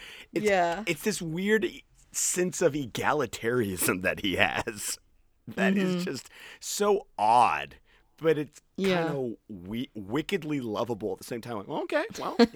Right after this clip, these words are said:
Speaker 2: <laughs>
Speaker 1: he's an equal opportunity offender."
Speaker 2: I also like when he first taught her, you know, after she successfully can speak the way he, she, he wants her to, um, he takes her to that race. I'm going back to that race again. I'm just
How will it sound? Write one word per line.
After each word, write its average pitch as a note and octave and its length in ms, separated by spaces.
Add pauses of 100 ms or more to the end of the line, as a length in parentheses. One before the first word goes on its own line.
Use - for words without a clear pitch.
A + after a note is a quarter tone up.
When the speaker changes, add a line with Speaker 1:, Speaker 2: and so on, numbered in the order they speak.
Speaker 2:
<laughs> - 240
Speaker 1:
he's F3 240
an D#3+ 120
equal C3 340
opportunity F3+ 600
offender." D2+ 460 (1080)
Speaker 2:
I A3+ 120
also C4 280
like A#3+ 220
when A#3 120
he A3+ 120
first A3 480
taught G3+ 340
her, F3+ 480
you G3+ 80
know, F#3+ 60
after F3 300
she F#3+ 180
successfully E3+ 1120 (420)
can E3 380
speak F3 300
the F3 80
way E3 100
he, E3+ 240
she, - 300
he F#3 200
wants E3+ 280
her D#3 100
to, D#3+ 280 (340)
um, F3 520
he G3 160
takes - 280
her G3 100
to F3+ 220
that D#3+ 500
race. E3+ 400
I'm D#3+ 80
going E3 220
back F3 160
to F3 80
that - 120
race D#3 220
again. D#3 260
I'm D#3 120
just - 260